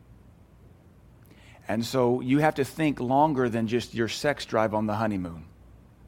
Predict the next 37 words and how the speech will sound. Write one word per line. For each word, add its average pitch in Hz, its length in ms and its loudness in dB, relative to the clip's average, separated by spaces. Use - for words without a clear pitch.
and 104 100 -6
her 110 80 -4
nice 113 300 0
curves 117 360 -2
today. 101 460 0
You 107 160 -2
have 139 160 4
to 151 80 -2
think 139 280 0
longer 127 420 2
term. 107 380 -2
Most 135 460 4
folks, 156 320 2
I 127 60 2
would 120 100 -4
say 135 80 0
a 117 60 2
bulk 135 320 4
of 165 60 -2
the 147 60 -2
children 139 440 0
that 123 120 4
are 113 80 2
molested 123 460 0
by 123 140 4
family 110 380 -2
are, 104 200 -4
are 104 180 -2
molested 107 420 -2
by 104 120 0
extended 101 400 -6
family, 101 320 -2
and 98 140 -4
you're 110 100 -2
marrying 107 300 -2
into 101 220 -4
that. 80 340 -14